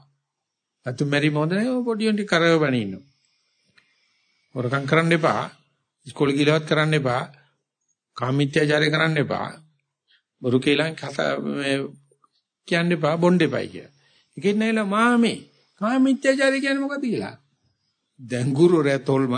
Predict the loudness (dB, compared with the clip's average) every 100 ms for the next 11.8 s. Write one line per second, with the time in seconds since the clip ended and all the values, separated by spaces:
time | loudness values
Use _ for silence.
0 | -4 -6 -12 -20 _ -6 -2 0 0 -2
1 | -2 0 0 2 2 2 2 0 -2 -12
2 | _ _ _ _ _ _ _ _ _ _
3 | _ _ _ _ -6 0 2 4 4 4
4 | 2 0 0 -6 -10 -14 -20 _ _ -20
5 | -20 -20 -20 -20 -20 -20 _ _ _ -20
6 | -20 _ _ _ -20 -20 -20 _ -8 -4
7 | -4 0 2 2 2 4 2 2 0 -2
8 | -6 -8 -4 -2 0 0 -2 -2 -2 0
9 | 2 2 2 0 -6 -12 _ _ _ _
10 | _ _ -10 -4 0 2 2 2 4 2
11 | 0 0 0 0 -4 -8 -12 -18